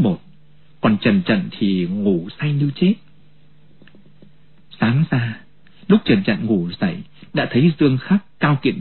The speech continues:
Trung và Đan Chi đang uống trà bên bếp, bàn cách bắt sói con. Đan Chi là ngưu quan tổ ba, hai bốn, hai mươi lăm tuổi, già dặn sốc vác.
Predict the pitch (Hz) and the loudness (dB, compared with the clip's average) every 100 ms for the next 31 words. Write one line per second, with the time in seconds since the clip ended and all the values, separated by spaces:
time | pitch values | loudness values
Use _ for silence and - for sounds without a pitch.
0 | - 147 143 123 98 82 - 151 143 135 | -2 0 0 0 0 0 -2 0 0 0
1 | - 139 135 - - - 143 135 131 - | 2 2 2 -4 -8 0 2 2 0 2
2 | 123 190 220 107 160 113 120 135 139 196 | 2 2 0 -2 -4 -2 -4 0 2 2
3 | - - - 135 117 92 78 - 185 - | 0 -20 -8 -2 0 0 -4 -4 -4 -2
4 | 151 180 - 139 170 135 123 120 - - | -2 -4 -2 0 0 -2 -6 -10 -18 -20
5 | - - - - - - - - - 127 | -20 -20 -20 -20 -20 -20 -20 -18 -2 0
6 | 123 - 135 131 123 - - - 107 95 | 0 2 2 2 0 -4 -20 -6 -2 0
7 | 120 147 135 147 131 123 107 85 110 120 | 2 2 2 0 0 0 -2 -2 0 0
8 | 117 - - - - - - - - - | 0 -6 -20 -20 -20 -20 -20 -20 -20 -20
9 | - - 127 127 147 208 143 123 123 120 | -12 -2 0 4 4 4 2 2 2 2
10 | 101 101 82 98 104 107 95 87 104 101 | 2 0 0 -4 -2 0 0 0 -2 -4
11 | - - - 139 165 | -2 -2 0 2 2